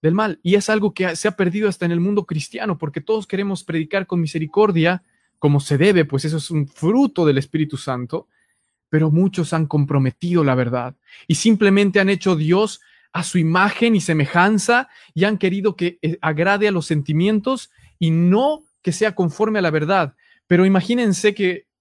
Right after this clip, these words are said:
ustedes son un médico y tienen un paciente con cáncer. Usted no le va a decir, "Señor, eh, viva bien lo que pueda y luego vamos a ver lo que se puede hacer". No, un buen médico le va a decir, "Tiene cáncer y si no tratamos eso ahora y lo quitamos, puede morir".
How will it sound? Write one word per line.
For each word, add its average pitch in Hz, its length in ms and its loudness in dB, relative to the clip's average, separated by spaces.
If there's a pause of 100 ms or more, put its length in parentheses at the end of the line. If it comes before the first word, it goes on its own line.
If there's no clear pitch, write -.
ustedes 185 440 -6
son 190 240 -4
un 180 200 -2
médico 165 640 -4 (580)
y 165 80 -4
tienen 190 240 2
un 190 120 0
paciente 190 400 -6
con 147 180 -2
cáncer. 180 520 -4 (680)
Usted 208 300 0
no 214 120 -2
le 202 80 0
va 190 120 0
a - 40 0
decir, 190 400 -4
"Señor, 185 420 -6
eh, 190 280 -4
viva 180 320 -2
bien 180 420 0
lo 165 100 0
que 147 120 -2
pueda 180 380 0
y 165 40 0
luego 160 200 2
vamos 156 280 0
a 147 60 -4
ver 156 120 2
lo 147 120 -4
que 139 80 -6
se 135 120 -10
puede 147 160 -4
hacer". 135 200 -8
No, 147 320 0
un 180 180 4
buen 165 240 4
médico 170 360 4
le 139 100 6
va 151 80 4
a 156 40 4
decir, 156 400 -2 (280)
"Tiene 180 280 2
cáncer 156 420 -4
y - 20 -2
si 156 180 -4
no 185 240 6
tratamos 190 520 0
eso 185 200 0
ahora 190 260 2
y 175 40 2
lo 156 120 -2
quitamos, 196 680 -2 (300)
puede 202 580 6
morir". 160 460 0